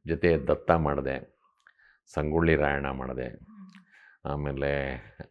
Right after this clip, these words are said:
Speaker 1: ತಕ್ಷಣ ನೆನಪಾಗಲ್ಲ ನನಗೆ ಸಿನಿಮಾಗಳು.
Speaker 2: ಹ್ಮ್.
Speaker 1: ಒಂದು ನಾಲ್ಕು, ಆಮೇಲೆ ಜಗ್ಗು ದಾದ ಮಾಡಿದೆ.
Speaker 2: ಹ್ಮ್.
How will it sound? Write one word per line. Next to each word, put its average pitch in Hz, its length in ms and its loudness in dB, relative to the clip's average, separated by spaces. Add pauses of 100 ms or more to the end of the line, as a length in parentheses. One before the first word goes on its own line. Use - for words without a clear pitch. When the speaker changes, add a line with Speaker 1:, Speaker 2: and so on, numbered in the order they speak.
(220)
Speaker 1:
ತಕ್ಷಣ - 360 -2
ನೆನಪಾಗಲ್ಲ 67 520 -2
ನನಗೆ 65 260 -6 (600)
ಸಿನಿಮಾಗಳು. 73 440 -4
Speaker 2:
ಹ್ಮ್. - 440 -14 (480)
Speaker 1:
ಒಂದು 85 680 -2 (160)
ನಾಲ್ಕು, 92 400 -4
ಆಮೇಲೆ 82 680 4
ಜಗ್ಗು 82 400 4
ದಾದ 69 160 6
ಮಾಡಿದೆ. 64 380 -6
Speaker 2:
ಹ್ಮ್. - 460 -14